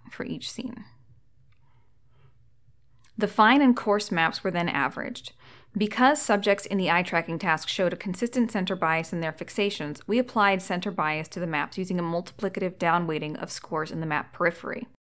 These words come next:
Center bias is the tendency for fixations to cluster around the center of the scene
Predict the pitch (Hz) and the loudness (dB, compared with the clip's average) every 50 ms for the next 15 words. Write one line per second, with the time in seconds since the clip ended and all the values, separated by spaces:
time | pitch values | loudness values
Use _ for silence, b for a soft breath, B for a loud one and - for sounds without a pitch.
0 | _ _ _ _ _ _ _ _ _ _ _ _ _ _ _ _ _ - - - | _ _ _ _ _ _ _ _ _ _ _ _ _ _ _ _ _ -6 2 4
1 | 254 254 277 269 294 240 202 190 165 160 160 160 175 254 262 - - - - 190 | 6 6 6 6 4 4 6 6 6 4 4 0 -2 -2 -2 -4 -4 -2 -2 -2
2 | 185 185 202 185 - 220 214 214 226 247 247 285 269 254 - 214 - 196 185 - | -2 -2 -4 -4 0 0 2 4 4 4 2 2 0 -2 -2 -2 -4 -4 -2 0
3 | - 170 165 - - 175 180 - - 185 - - 262 262 262 - 285 262 - 185 | 0 0 0 -2 -4 -4 -4 -4 -6 -4 0 0 0 0 0 0 0 0 0 0
4 | 185 185 180 180 175 170 180 - - 220 226 226 - 233 220 - 185 185 165 165 | 2 2 2 2 0 -2 -2 -2 0 0 0 0 0 0 0 0 0 -2 -2 -4
5 | 185 175 - - 254 208 160 151 151 | -6 -6 -2 0 0 0 0 -2 -6